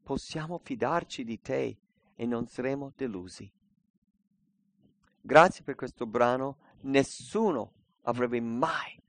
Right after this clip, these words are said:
indovinato che avresti tu salvato Saulo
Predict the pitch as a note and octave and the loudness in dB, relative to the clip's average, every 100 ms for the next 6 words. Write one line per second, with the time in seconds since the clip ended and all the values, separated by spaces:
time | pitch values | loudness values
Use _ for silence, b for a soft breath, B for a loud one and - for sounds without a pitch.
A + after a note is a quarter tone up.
0 | _ - B2 A#2+ A#2+ A#2+ B2 A#2+ A#2 - | _ -4 0 0 0 0 0 -2 -8 -2
1 | A#2+ G#2 A#2 A2 - G#2+ - B2 b b | -2 0 -2 -4 -8 -14 -8 -10 b b
2 | - A#2+ G#2+ A#2+ A#2+ - G#2 b b _ | -4 -2 0 0 -2 -6 -10 b b _
3 | _ _ _ _ _ - - B2 B2 A2+ | _ _ _ _ _ -6 -2 2 2 2
4 | G2+ G2 | -4 -8